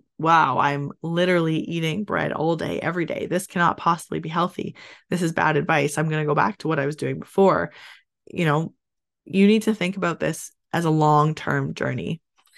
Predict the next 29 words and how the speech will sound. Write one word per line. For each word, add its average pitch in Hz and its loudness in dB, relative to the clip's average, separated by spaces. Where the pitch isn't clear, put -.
because, 180 4
you 185 2
know, 165 2
for - 0
example, 180 2
I 185 4
now 165 4
allow 165 2
myself 160 -6
to - -20
eat - -4
whatever, 160 2
bread, 175 0
bagels, 156 0
potato 180 -2
chips, - -6
whatever 170 -4
carb 175 -4
things 160 -6
that 165 -4
I 160 0
was 151 -2
afraid 165 -4
of 160 -2
before. 196 0
And 160 -2
now 170 0
that's 175 0
not 160 -2